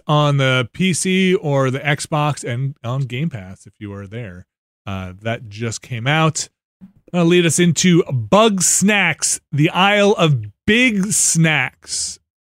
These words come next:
Uh, this is a free update for Bug Snacks. I tried to look up the pricing on Bug Snacks currently.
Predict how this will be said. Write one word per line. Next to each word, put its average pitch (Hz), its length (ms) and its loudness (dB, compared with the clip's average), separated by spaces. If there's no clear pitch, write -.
Uh, 117 160 0
this 143 200 0
is 127 100 -2
a 117 60 -4
free 170 380 2
update 147 460 0
for 123 300 -2
Bug 143 420 0
Snacks. 117 720 -2
I 135 100 -2
tried 208 260 0
to 196 80 0
look 190 120 0
up 175 100 0
the 151 80 0
pricing 175 400 2
on 143 200 2
Bug 131 240 0
Snacks 139 340 -2
currently. 123 560 0